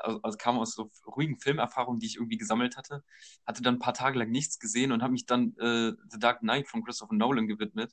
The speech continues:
Und also, der hat ein hohes Pacing, ist ja fast schon untertrieben. Also es ist so rasant geschnitten, also wirklich zack, zack, zack, Schlag auf Schlag. Natürlich in einem guten Schnittrhythmus, also das ergibt alles Sinn, wie es präsentiert wird.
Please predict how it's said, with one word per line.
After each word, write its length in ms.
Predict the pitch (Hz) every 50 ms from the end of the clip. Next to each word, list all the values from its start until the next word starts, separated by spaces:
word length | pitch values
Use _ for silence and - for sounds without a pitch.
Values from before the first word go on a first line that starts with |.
| _ _ _ _ _ _ _ _ _ _ _ -
Und 320 | 120 120 117 110 107 - - _ - _ _ _ _ _ _ _ _ _ -
also, 460 | 110 117 110 120 113 107 107 - - _ _ _ _ _ _ _ _ - - 180 - _ _
der 340 | - - - - 117 113
hat 140 | 127 127 -
ein 80 | 131 113
hohes 240 | 131 135 135 - -
Pacing, 360 | - 139 143 151 - 139 127
ist 100 | 123 123
ja 60 | 113
fast 240 | - - 131 - -
schon 140 | 120 113 110
untertrieben. 840 | 107 - - - 127 - - 107 - - - 151 143 110 104 107 107
Also 180 | 110 104 110 107
es 160 | 104 107 -
ist 160 | 120 117 - 120 117 113
so 200 | - 127 147 180
rasant 500 | - - 113 110 104 104 107 107 104 104
geschnitten, 720 | - 110 - - - 117 107 107 - 117 113 117 113 110 104
also 240 | - 107 104 104 104
wirklich 480 | 117 113 113 113 113 107 107 - - _ _
zack, 340 | - - - 123 - - - _ _
zack, 320 | - - 123 117 117 - - -
zack, 280 | - - 123 127 - -
Schlag 340 | - - 110 110 123 123 -
auf 160 | 113 110 -
Schlag. 340 | - 110 110 120 123 - -
Natürlich 320 | 120 - - 180 180 -
in 60 | 131
einem 100 | 127 120 117
guten 220 | 147 175 170 156
Schnittrhythmus, 680 | 147 - - 156 180 - - 175 190 185 - 180 185 -
also 180 | 127 113 120 117
das 180 | 110 110 -
ergibt 340 | - - 110 135 139 - -
alles 280 | - 120 120 120 - -
Sinn, 280 | 120 127 160 190 185
wie 100 | 160 165
es 140 | 170 160 -
präsentiert 500 | - - 151 143 139 139 - - 156 151
wird. 200 | 156 156 160 156